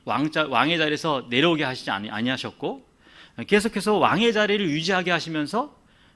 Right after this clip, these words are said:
이렇게 기회를 주시고 있다라는 것을 볼 수가 있습니다. 어, 만약에 여기서 사울이 이, 이 상황 가운데에서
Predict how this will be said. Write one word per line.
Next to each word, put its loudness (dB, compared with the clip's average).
이렇게 -4
기회를 0
주시고 -6
있다라는 -4
것을 -10
볼 -10
수가 -6
있습니다. -14
어, -8
만약에 4
여기서 4
사울이 2
이, 8
이 2
상황 4
가운데에서 0